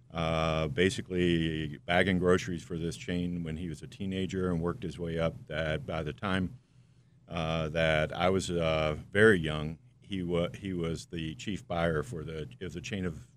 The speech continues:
I believe it was about, about eight stores throughout central, uh, central and southern West Virginia. Uh, and so, uh, you know, definitely from him, I saw,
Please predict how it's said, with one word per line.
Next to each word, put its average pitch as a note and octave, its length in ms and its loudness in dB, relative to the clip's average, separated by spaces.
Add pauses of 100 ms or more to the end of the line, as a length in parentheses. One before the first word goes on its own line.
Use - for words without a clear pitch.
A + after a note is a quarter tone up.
(160)
I F2+ 100 -8
believe A2+ 360 -2
it G#2+ 40 -6
was E2+ 120 -10
about, E2+ 260 -6
about E2+ 300 -4
eight - 160 -6
stores D#2+ 460 -8
throughout D#2+ 380 -10
central, E2 460 -10 (580)
uh, D#2 300 0
central E2+ 340 -2
and C#2+ 80 -4
southern D#2+ 300 -4
West D2 160 -8
Virginia. D2 460 -12 (800)
Uh, D#2+ 520 2 (140)
and D#2+ 440 -4
so, E2+ 640 -2 (280)
uh, D#2+ 280 -8 (420)
you F#2+ 100 -8
know, F2 80 -2
definitely A2+ 460 4
from F#2+ 220 -2
him, F#2 240 0
I E2 100 0
saw, E2+ 460 2